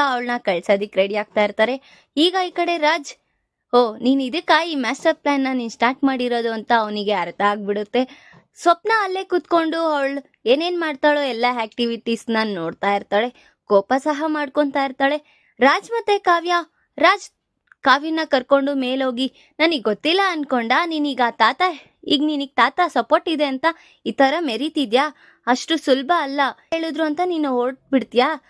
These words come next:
ಅದಕ್ ನೀನ್ ಈ ತರ ಎಲ್ಲ ನಾಟಕ ಆಡ್ತಿದ್ಯಾ?" ಅಂತ ಕೇಳ್ತಾ ಇರ್ತಾನೆ ರಾಜ್. "ಯಾಕ್ರಿ, ತಾತನೇ ಹೇಳಿದ್ರಲ್ವಾ ಹೋಗು ಅಂತ, ಮತ್ತೇನು ನೀವ್ ಕಳ್ಸೋದಿಲ್ಲ ಅಂತ ಮತ್ತೆ ಹೋಗ್ ಹೇಳ? ನಿಮ್ಮೇಲೆ ಬರುತ್ತೆ ಆ ವಿಚಾರ" ಅಂತ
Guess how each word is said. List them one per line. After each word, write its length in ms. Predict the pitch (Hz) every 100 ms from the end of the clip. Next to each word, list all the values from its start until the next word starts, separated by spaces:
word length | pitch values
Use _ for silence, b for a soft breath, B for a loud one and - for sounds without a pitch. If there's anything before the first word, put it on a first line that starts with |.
| b _
ಅದಕ್ 260 | 285 427 427
ನೀನ್ 160 | 403
ಈ 40 | 349
ತರ 220 | 294 302 330
ಎಲ್ಲ 160 | 302 311
ನಾಟಕ 340 | 302 240 - 320
ಆಡ್ತಿದ್ಯಾ?" 460 | 277 247 262 233 233
ಅಂತ 120 | 226
ಕೇಳ್ತಾ 460 | 254 202 175 - 208
ಇರ್ತಾನೆ 320 | 208 220 220 220
ರಾಜ್. 200 | 240 - b b -
"ಯಾಕ್ರಿ, 440 | 339 415 392 349 403 b _
ತಾತನೇ 460 | 320 339 466 480 453
ಹೇಳಿದ್ರಲ್ವಾ 680 | 381 381 403 349 330 302 302
ಹೋಗು 360 | 269 302 359
ಅಂತ, 240 | 330 285 262 254 b b -
ಮತ್ತೇನು 520 | 330 320 427 427 427
ನೀವ್ 140 | 349
ಕಳ್ಸೋದಿಲ್ಲ 600 | - 247 262 392 427 392 359
ಅಂತ 180 | 320 320
ಮತ್ತೆ 300 | 302 254 359
ಹೋಗ್ 280 | 339 285 220
ಹೇಳ? 240 | 254 294 220 359 b b _
ನಿಮ್ಮೇಲೆ 400 | 330 415 508 508 381
ಬರುತ್ತೆ 320 | 359 320 339
ಆ 80 | 302
ವಿಚಾರ" 360 | 269 302 311 302
ಅಂತ 200 | 277